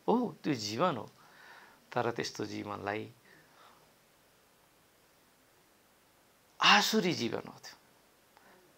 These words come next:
तामसिक जीवन हो त्यो, जसले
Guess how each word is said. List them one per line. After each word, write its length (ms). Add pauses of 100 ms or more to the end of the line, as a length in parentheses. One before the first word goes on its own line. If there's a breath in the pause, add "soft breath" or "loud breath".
(1160)
तामसिक 580
जीवन 400
हो 120
त्यो, 140 (1500)
जसले 460